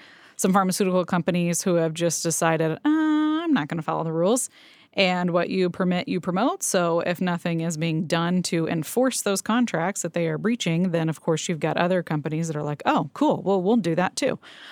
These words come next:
Um, so can you tell us a little bit more about what's going on? How, how did this happen? How did this get started? And,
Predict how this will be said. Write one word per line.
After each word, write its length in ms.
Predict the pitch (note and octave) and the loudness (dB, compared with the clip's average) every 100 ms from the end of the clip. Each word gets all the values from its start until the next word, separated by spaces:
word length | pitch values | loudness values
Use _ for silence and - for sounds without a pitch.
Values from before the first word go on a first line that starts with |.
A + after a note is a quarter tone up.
| - - | -4 0
Um, 380 | G#3 F#3+ F#3 | 2 2 0
so 480 | - - A3+ G#3 G3+ - - - - | -2 0 2 2 0 -4 -20 -6 2
can 100 | A#3+ | 2
you 80 | A#3+ | 2
tell 200 | A#3+ D4 | 0 0
us 140 | D4+ | 0
a 60 | B3 | 2
little 200 | A3+ A#3 | 2 2
bit 160 | G#3+ | 2
more 180 | G3 G3+ | 0 0
about 260 | G3 F3 F3 | 2 2 2
what's 340 | E3+ A3 - | 2 2 0
going 400 | G#3+ B3 B3 G3+ - | 0 2 2 0 0
on? 520 | F3 F3+ D3+ D#3 E3+ - _ _ _ _ - | 0 2 2 2 -2 -6 _ _ _ _ -6
How, 340 | - - G#3 - | 0 0 -2 -6
how 240 | - A#3+ | -2 2
did 160 | D4 G#3+ | 2 2
this 280 | G3 - - - | 0 0 -6 -10
happen? 600 | - - G3+ G#3 - F#3 | -12 -6 -6 -4 -2 -2
How 140 | F#3+ | 0
did 160 | A#3+ G3 | 0 0
this 160 | G3+ | -2
get 180 | - F3+ | 0 0
started? 680 | - - E3+ F#3 E3+ D#3 E3 - | 0 2 2 2 2 0 -2 0
And, 440 | E3+ E3+ E3 E3+ | 0 2 0 0